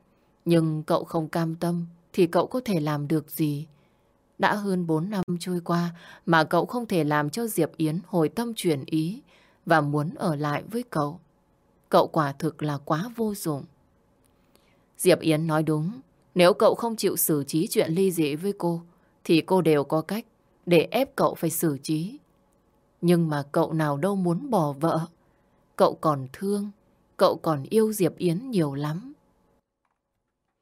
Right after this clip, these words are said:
Cậu Hai Lâm nắm lấy tay Diệp Yến. Cậu khẩn khoản, vành mắt cậu đỏ rưng, nói nghẹn ngào như sắp khóc.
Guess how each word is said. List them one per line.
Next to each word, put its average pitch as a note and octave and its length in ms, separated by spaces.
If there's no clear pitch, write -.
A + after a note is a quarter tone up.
Cậu F#3 160
Hai D#3+ 220
Lâm D#3+ 300
nắm D3+ 180
lấy A3 140
tay F#3+ 220
Diệp D#3+ 240
Yến. D3+ 260
Cậu F3+ 180
khẩn D3+ 280
khoản, D3+ 280
vành D#3+ 240
mắt B3 180
cậu F#3+ 180
đỏ D3+ 240
rưng, F#3+ 320
nói E3+ 200
nghẹn E3+ 320
ngào C#3+ 280
như E3 160
sắp G#3+ 280
khóc. A#3 240